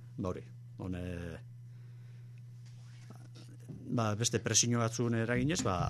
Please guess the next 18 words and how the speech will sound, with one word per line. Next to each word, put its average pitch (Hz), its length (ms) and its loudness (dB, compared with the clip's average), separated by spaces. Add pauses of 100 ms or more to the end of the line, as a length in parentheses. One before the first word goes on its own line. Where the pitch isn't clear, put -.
aldaketia 110 520 0 (180)
dator. - 280 -2 (540)
Aldaketa 98 380 0
hortan, 156 260 0
ba, 120 100 4 (1400)
hori 95 180 0
da. 76 120 -6 (640)
Eh, 107 380 2 (100)
energi 110 300 2 (920)
berriztagarri, 113 640 4
ba, 101 100 4
oztopo 98 380 0
i-, 85 400 -2 (400)
ipitzia. 117 360 -4 (1200)
Ne? 131 140 0
Eh, 123 420 -2
lehen, 92 240 0
eh, 87 300 -4